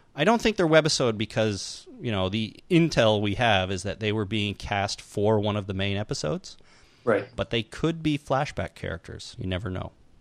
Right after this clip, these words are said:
Speaker 2: That'd be interesting.
Speaker 1: Um, exactly, especially if it's the same Aaron that was mentioned on that sign. You, f-, I figured it was just a throwaway thing that, that was in there, but, but you never know. Maybe we're gonna get something related to that Aaron. Who knows?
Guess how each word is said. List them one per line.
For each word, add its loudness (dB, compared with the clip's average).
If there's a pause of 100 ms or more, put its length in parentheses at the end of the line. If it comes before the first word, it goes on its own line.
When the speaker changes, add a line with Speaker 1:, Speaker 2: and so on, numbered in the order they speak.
(220)
Speaker 2:
That'd 2
be 4
interesting. -2 (800)
Speaker 1:
Um, 0
exactly, 2
especially 2
if -2
it's -6
the -6
same 0
Aaron -2 (140)
that -2
was -6
mentioned -4
on -6
that -10
sign. -4
You, -2
f-, -8 (120)
I -2
figured -2
it -2
was -6
just -8
a -12
throwaway 0
thing -4
that, -8 (140)
that -10
was -6
in 2
there, 0 (280)
but, -6 (180)
but -6
you 0
never 0
know. 0
Maybe -2
we're -6
gonna -4
get -2
something -2 (360)
related 0
to -2
that 2
Aaron. -2
Who -6
knows? -6